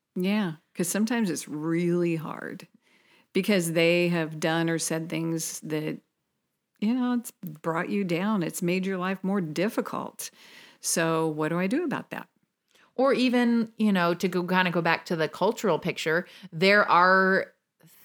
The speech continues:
Speaker 2: people that stand for things that we know in our gut, in our heart of hearts,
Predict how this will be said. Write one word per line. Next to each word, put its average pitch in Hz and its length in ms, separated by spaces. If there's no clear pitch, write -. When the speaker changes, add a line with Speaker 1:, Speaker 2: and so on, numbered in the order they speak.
Speaker 2:
people 220 400
that 165 180
stand 180 400
for 208 140
things 160 380
that - 200
we 196 260
know 190 340
in 175 160
our 170 140
gut, 170 420
in 170 120
our 151 140
heart 170 300
of 143 120
hearts, - 540